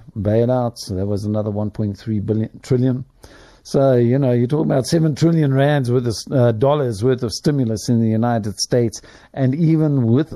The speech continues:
all of that behind it, the United States is still unable to raise its interest rates in order to eat away at its debt that it has.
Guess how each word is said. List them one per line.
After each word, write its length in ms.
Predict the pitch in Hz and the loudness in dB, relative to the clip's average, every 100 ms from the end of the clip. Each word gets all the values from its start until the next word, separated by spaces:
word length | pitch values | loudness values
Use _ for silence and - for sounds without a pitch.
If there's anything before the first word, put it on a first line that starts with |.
| - | -4
all 260 | 175 180 | 0 2
of 120 | 180 147 | 2 0
that 220 | 147 123 | -2 0
behind 380 | 139 131 131 110 | -2 0 0 -2
it, 140 | - | -4
the 140 | 104 107 | -4 -2
United 460 | 107 113 117 110 | 0 -2 -2 -4
States 480 | - - 110 104 - | -8 -2 0 0 -4
is 180 | 113 98 | -8 -8
still 280 | - 143 123 | -2 -2 0
unable 560 | 117 113 113 110 107 | -4 -6 -4 -4 -4
to 140 | 98 104 | -4 -2
raise 360 | 101 101 98 98 | 0 0 -2 -6
its 160 | - | -8
interest 440 | 117 95 95 - 98 | -6 -4 -6 -8 -6
rates 280 | 92 - | -6 -6
in 120 | 101 92 | -6 -6
order 240 | 92 90 | -6 -8
to 180 | - 107 | -10 -8
eat 220 | 104 92 | -8 -6
away 300 | 90 92 90 | -6 -4 -4
at 220 | 87 - | -6 -8
its 280 | 85 92 - | -8 -8 -6
debt 300 | - 127 - | -2 -2 -4
that 180 | 95 82 | -10 -10
it 80 | 80 | -10
has. 340 | 80 73 - | -10 -12 -16